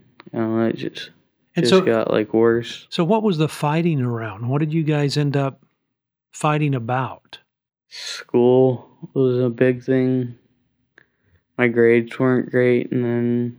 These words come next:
Speaker 1: we'd always argue about it. I don't know, we argued about,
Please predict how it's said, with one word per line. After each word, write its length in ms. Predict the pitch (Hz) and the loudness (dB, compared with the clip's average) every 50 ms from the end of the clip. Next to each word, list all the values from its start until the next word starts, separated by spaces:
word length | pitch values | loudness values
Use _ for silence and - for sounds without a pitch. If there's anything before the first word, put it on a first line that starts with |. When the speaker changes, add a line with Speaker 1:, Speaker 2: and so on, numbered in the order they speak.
| _ | _
Speaker 1:
we'd 180 | - - 123 120 | -4 -2 0 2
always 280 | 120 120 120 120 117 120 | 2 2 2 2 2 2
argue 380 | 120 117 120 123 123 123 123 | 0 2 2 2 2 2 2
about 320 | 123 120 123 123 123 123 120 | 0 2 2 2 2 2 2
it. 240 | 123 123 - - - _ _ _ _ _ _ _ _ _ _ _ _ _ _ _ _ _ - | 0 0 -2 -4 -10 _ _ _ _ _ _ _ _ _ _ _ _ _ _ _ _ _ -8
I 60 | - | -4
don't 300 | 120 117 113 117 113 113 113 | -2 0 0 0 0 0 0
know, 400 | 113 117 117 120 120 120 120 120 117 | 0 0 2 2 2 0 0 0 0
we 380 | 120 120 120 120 120 117 117 - _ _ - - | 2 2 2 2 0 -2 -4 -8 _ _ -8 -4
argued 500 | 120 120 123 123 123 123 123 123 123 120 | 0 0 2 2 2 2 2 4 2 2
about, 560 | 117 120 120 120 120 120 117 113 117 - - | 2 2 2 2 2 2 0 0 -2 -4 -6